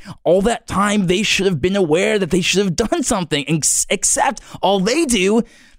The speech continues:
is fucking blame baby boomers who didn't know what they were doing, you know?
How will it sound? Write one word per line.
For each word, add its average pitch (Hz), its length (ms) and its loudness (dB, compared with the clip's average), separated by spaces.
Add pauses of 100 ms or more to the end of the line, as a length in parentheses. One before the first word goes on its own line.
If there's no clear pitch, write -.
(100)
is - 180 -2
fucking 262 680 -2
blame 220 360 2
baby 285 320 2
boomers 165 440 2
who 233 120 4
didn't 262 420 -2
know 180 120 2
what 156 160 0
they 143 120 2
were 127 140 2
doing, 110 340 0
you 151 140 0
know? 214 400 2